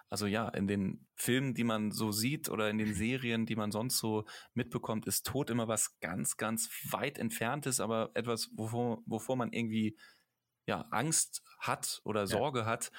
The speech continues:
Speaker 2: Ja.
Speaker 1: wenn's denn passiert. Und, äh, du hast jetzt dort gearbeitet in deiner, ähm,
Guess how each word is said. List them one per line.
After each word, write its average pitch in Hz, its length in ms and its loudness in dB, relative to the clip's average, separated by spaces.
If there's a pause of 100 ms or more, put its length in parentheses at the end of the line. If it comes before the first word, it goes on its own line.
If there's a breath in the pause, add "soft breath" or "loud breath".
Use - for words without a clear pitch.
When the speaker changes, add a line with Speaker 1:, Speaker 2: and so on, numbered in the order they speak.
Speaker 2:
Ja. - 120 2 (180 loud breath)
Speaker 1:
wenn's 135 240 2
denn 117 160 0
passiert. 113 640 0
Und, 98 400 0
äh, 95 200 2
du 123 280 2
hast 139 200 0
jetzt - 300 0
dort 120 240 -2
gearbeitet 127 640 0
in 113 200 0
deiner, 107 380 0 (460 loud breath)
ähm, 101 340 -2